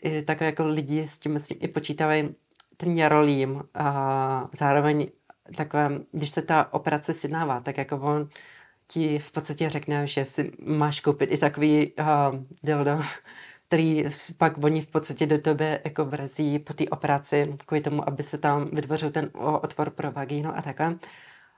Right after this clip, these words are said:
A jednu věc, na kterou si v podstatě ty, jako transženy, který jako chtějí tuhle tu operaci, tak se musí připravit, je to, že jakmile budete v těch obvazech, tak a, a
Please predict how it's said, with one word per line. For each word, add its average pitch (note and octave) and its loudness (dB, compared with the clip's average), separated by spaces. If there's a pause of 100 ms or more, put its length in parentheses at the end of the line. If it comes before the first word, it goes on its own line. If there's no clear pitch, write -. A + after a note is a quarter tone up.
(200)
A D#3+ 10 (1040)
jednu F3 6
věc, C#3+ 2
na D#3+ 2
kterou D3+ 4
si - -6
v C#3+ -10
podstatě D3+ -2
ty, D#3 0 (180)
jako D3+ 2 (840)
transženy, D3+ 0
který D3+ 0
jako D3 0
chtějí D3+ -4
tuhle D3 0
tu - -4
operaci, D3+ -4
tak D3+ -6
se - -4
musí D3+ -4
připravit, D3+ -2
je D#3+ 2
to, C#3+ -4 (800)
že D#3+ 2
jakmile D#3 2
budete D3+ 2
v D#3 -6
těch D#3+ 2 (160)
obvazech, D3 -4
tak C#3 -2 (380)
a, C#3 4
a C#3 4